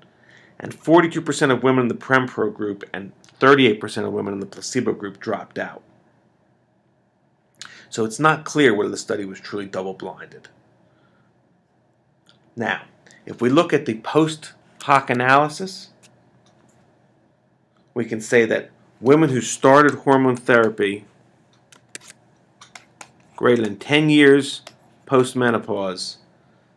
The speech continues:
had increased risk for coronary heart disease. And women who started hormone therapy less than ten years post-menopause had a decreased risk of coronary heart disease.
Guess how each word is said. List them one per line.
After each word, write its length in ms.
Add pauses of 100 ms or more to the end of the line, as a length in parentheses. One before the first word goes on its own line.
(140)
had 300
increased 480
risk 220
for 100
coronary 380
heart 240
disease. 560 (1200)
And 140
women 180
who 40
started 300
hormone 300
therapy 720 (1120)
less 220
than 200
ten 240
years 300
post-menopause 960 (760)
had 140
a 40
decreased 580
risk 240
of 140
coronary 340
heart 240
disease. 600